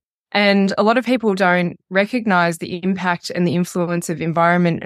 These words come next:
and weather, apart from, like, the whole sad disorder in winter. A lot of people don't recognize, like, the wind that can irritate. So it's just an amazing way to interact with the world and people and your environment.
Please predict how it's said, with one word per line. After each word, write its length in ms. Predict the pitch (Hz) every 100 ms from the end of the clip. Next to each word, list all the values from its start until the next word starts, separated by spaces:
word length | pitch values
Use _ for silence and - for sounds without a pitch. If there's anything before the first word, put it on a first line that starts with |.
| -
and 140 | 160
weather, 440 | 170 170 147 175 -
apart 300 | 180 185 165
from, 200 | - 170
like, 140 | 156
the 60 | -
whole 180 | 170 160
sad 360 | - 165 165
disorder 460 | 160 - 170 160 160
in 140 | 156
winter. 480 | 165 170 - 156 185 - _ _ _
A 80 | 185
lot 180 | 196 208
of 60 |
people 280 | 202 208 190
don't 220 | 175 170 147
recognize, 1000 | 175 175 180 170 165 160 160 160 - - _ - - _
like, 240 | 185 160 -
the 100 | 175
wind 560 | 170 233 240 156 160 170
that 120 | -
can 160 | 185
irritate. 480 | 160 170 170 170 - -
So 220 | - 220
it's 300 | 214 214 240
just 220 | 277 -
an 60 | 311
amazing 680 | 262 208 196 202 240 233 196
way 280 | 180 175 175 -
to 340 | 190 175 175 - _ _ _
interact 560 | 220 262 - 240 208 -
with 140 | 185
the 100 | 190
world 380 | 170 170 175 170
and 180 | - 170
people 440 | - 175 170 170 160
and 140 | 170
your 140 | 165 160
environment. 1040 | 156 156 170 175 160 151 220 247 294 -